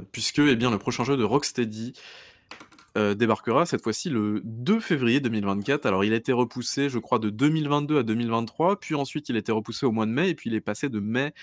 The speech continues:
à septembre, je crois, ou un délire comme ça. Non, plus tard à l'année. Ensuite, il est passé de plus tard à l'année à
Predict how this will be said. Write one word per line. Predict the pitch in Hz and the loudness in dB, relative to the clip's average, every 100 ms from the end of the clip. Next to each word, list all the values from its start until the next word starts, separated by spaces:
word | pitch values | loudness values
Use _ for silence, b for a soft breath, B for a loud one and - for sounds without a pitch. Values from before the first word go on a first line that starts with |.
| B B | B B
à | - | -8
septembre, | 104 - 151 - 165 160 | -4 -2 -2 0 0 0
je | 123 | -2
crois, | - | 2
ou | 147 | 2
un | 117 | 2
délire | 110 110 | 0 0
comme | 120 | -2
ça. | 160 | -2
Non, | 135 107 | -2 -2
plus | - | -4
tard | - 165 | 0 2
à | 139 | 4
l'année. | 113 117 170 | 4 2 0
Ensuite, | 120 151 139 | -2 -6 -2
il | |
est | 110 | -2
passé | 110 127 | -2 -4
de | 104 | -8
plus | - 165 | -8 2
tard | 156 | 4
à | 104 | 4
l'année | 101 110 120 - | 2 0 0 2
à | 120 175 | 2 0